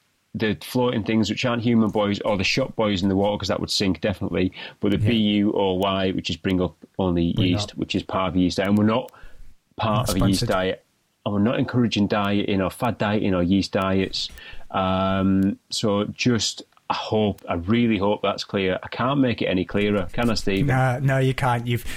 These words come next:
Speaker 2: you've done such a good job there.
Speaker 1: Are you sure?
Speaker 2: So
Speaker 1: Because I will. I'll take the time to hammer this home, Stephen, if you need me to.
Speaker 2: I think you've hammered it home as much as you need to hammer
Speaker 1: Yeah?
Speaker 2: it home.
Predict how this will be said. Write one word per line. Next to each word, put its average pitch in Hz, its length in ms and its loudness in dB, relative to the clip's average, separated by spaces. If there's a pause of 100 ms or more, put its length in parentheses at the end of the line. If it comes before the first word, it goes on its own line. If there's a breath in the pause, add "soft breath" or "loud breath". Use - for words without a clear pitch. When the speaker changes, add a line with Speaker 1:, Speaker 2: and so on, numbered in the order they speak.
(120 loud breath)
Speaker 2:
you've 127 120 0
done 131 160 2
such 165 260 0
a 151 60 0
good 135 160 0
job 113 300 -2
there. 110 260 2
Speaker 1:
Are - 60 2
you 131 100 2
sure? 180 200 2
Speaker 2:
So 131 220 2
Speaker 1:
Because 120 220 2
I 135 40 4
will. 127 400 0
I'll 120 160 0
take 147 220 -2
the - 60 -2
time 151 280 0
to 127 80 0
hammer 131 200 2
this 127 160 0
home, 135 220 0
Stephen, 117 320 2
if 113 100 -2
you 120 60 4
need 107 180 4
me 92 80 0
to. 90 240 -2 (320 loud breath)
Speaker 2:
I 135 240 2
think 139 540 -2
you've 117 220 0
hammered 123 320 2
it 113 120 0
home 113 380 2
as 110 160 0
much 113 240 0
as 113 120 -2
you - 60 0
need 101 180 2
to 107 120 -2
hammer - 180 0
Speaker 1:
Yeah? 117 140 2
Speaker 2:
it - 60 -4
home. 104 280 0